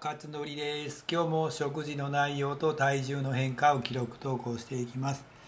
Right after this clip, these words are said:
サムネイルはウインナーもやし炒め。サムネイルはウインナーもやし炒め。主食でおかずは豆腐うどん。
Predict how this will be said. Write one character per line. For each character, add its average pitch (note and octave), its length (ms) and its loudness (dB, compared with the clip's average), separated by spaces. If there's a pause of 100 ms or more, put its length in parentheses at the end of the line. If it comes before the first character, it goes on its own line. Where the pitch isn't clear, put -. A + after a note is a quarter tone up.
(240)
サ F#3 200 6
ム G3 100 2
ネ G3 200 4
イ - 20 4
ル F3+ 80 6
は E3+ 280 8
ウ E3 80 -4
イ F3+ 140 -4
ン D#3 140 -6
ナ D3 160 0
ー B2+ 40 -2
も B2 140 -2
や B2 160 -4
し C#3 260 -8
炒 C3 120 -4
め。 A#2+ 180 0 (100)
サ E3 220 2
ム E3+ 100 0
ネ E3+ 180 0
イ - 20 -2
ル D#3 80 -2
は F3 180 8
ウ D3 100 -2
イ D#3 120 -2
ン D3 100 -8
ナ D3+ 220 2
ー - 20 -2
も A#2 140 -2
や A2+ 120 -6
し A#2 140 -8
炒 A#2 140 -8
め。 G2 240 -12 (560)
主 G3 120 -4
食 F#3 320 6
で F#3+ 140 8
お D#3 100 4
か C#3 220 0
ず C#3 120 -2
は E3 220 4
豆 C#3+ 220 6
腐 B2+ 200 -2
う B2+ 40 0
ど B2 80 0
ん。 G#2 80 -6